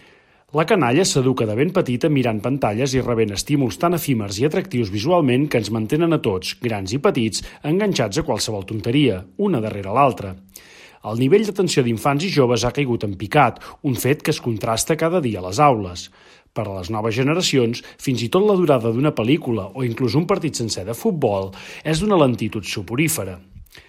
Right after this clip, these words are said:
El món s'ha accelerat. Allò lent ja no és atractiu, no ven, i allò que no ven no té futur. I llegir, i molt menys escriure, requereix temps. Seguim. Chat G P T, intel·ligència artificial.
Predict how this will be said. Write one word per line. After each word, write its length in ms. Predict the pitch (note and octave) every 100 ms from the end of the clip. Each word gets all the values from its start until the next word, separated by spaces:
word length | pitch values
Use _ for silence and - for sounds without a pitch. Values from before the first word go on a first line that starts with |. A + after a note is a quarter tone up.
| - -
El 160 | D#3+ G#3
món 160 | A#3
s'ha 160 | F#3 D3+
accelerat. 560 | C3+ A2 F#2+ F2+ - _ _ _
Allò 220 | G#2+ A2 A#2
lent 160 | A#2+
ja 140 | D3 E3
no 60 | A2+
és 60 |
atractiu, 540 | G#2+ G#2 G2+ E3+ C3 F#2 - _ D#3
no 80 | F#3+
ven, 300 | D3+ G2 F#2+ - - _
i 80 | -
allò 160 | G#2+ G2+
que 120 | E3+
no 80 | F#3+
ven 220 | B2+ A2+
no 80 | C#3+
té 140 | A#2+ F#2+
futur. 380 | A2 G#2 D#3+ A#2 - - _ _ _ _
I 60 | D3+
llegir, 540 | A#2+ A2+ E3+ D3+ F#2 -
i 80 | A#2+
molt 220 | F#2+ E2+
menys 220 | F2+ B2+
escriure, 480 | F#3+ - B2+ A2+ G#2 G#2 - -
requereix 540 | G3 - F3 C3 -
temps. 380 | G2 E2 D#2+ - - - - - - - - _
Seguim. 460 | - F3+ G3 C#3+ E2+ E2+ - _ _ _ _
Chat 460 | - - B3 C4 -
G 140 | F#3 -
P 80 | D#3
T, 140 | G2 F2+ - _
intel·ligència 560 | C3+ B2 A2 G2+ G2+ G#2+
artificial. 640 | F#2 F#2 F#2 F3+ D3+ G2